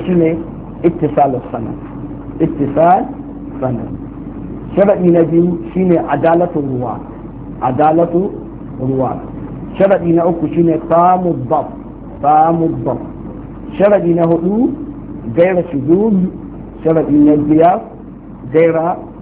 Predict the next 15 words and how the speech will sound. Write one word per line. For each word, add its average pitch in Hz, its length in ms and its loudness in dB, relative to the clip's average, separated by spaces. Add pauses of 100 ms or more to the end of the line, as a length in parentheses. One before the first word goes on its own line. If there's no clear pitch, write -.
(280)
illa, 127 340 -2
ma'ana 143 480 -2 (160)
gaira 160 220 4
mu'allal. 131 520 0 (1600)
Wani 160 300 6
zalika 165 500 2 (560)
ya 160 180 2
kasance 151 460 0 (100)
dole 170 260 4
kowane 165 380 4
hadisi 139 520 0
kafin 143 420 0
ya 151 60 4
zama 151 300 2
ingantacce 135 720 -2